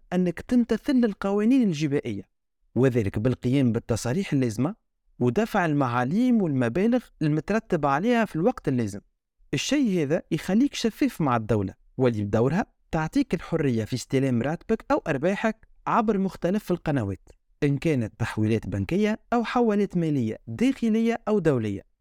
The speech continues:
بدون أي تعقيدات أو مشاكل. صديقي المستمع،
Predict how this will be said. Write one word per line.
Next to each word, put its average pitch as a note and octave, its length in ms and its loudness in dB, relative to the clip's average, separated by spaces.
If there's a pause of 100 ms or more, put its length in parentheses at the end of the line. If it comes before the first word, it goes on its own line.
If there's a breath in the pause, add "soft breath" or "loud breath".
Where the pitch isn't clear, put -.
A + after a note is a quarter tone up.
(100)
بدون C3 520 0
أي C#3 160 2
تعقيدات A2 720 -2
أو F#3+ 80 0
مشاكل. - 440 -4 (680)
صديقي F#3 520 0
المستمع، D3 560 -2